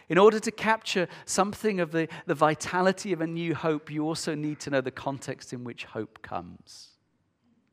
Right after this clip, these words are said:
Despair. That without, with just focusing on hope and the, uh, and the expectation of, of all that we are, are speaking of in the Christmas season and of the coming again of the Lord,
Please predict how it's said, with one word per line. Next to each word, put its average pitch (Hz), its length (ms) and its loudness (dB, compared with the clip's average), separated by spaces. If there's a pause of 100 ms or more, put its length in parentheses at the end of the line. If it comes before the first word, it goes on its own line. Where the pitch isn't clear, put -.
(260)
Despair. - 540 -8 (2250)
That 165 220 8 (540)
without, 190 400 10
with 175 160 6
just 214 240 2
focusing 202 520 2
on 156 120 4
hope 165 440 6
and 156 180 0
the, 147 100 4 (220)
uh, 165 240 4
and 160 180 4
the 160 60 4
expectation 185 1000 2
of, 165 240 8 (200)
of 147 160 4
all 190 260 8
that 185 160 0
we 165 160 2
are, 156 180 4 (240)
are 135 120 0
speaking 196 640 -2
of 123 200 -2
in 123 120 -6
the 120 80 -8
Christmas - 440 -10
season 156 600 -4
and 156 320 0
of 139 180 -4
the 127 80 -10
coming 156 460 -8
again 139 360 -6
of 127 120 -10
the 117 80 -8
Lord, 131 560 -4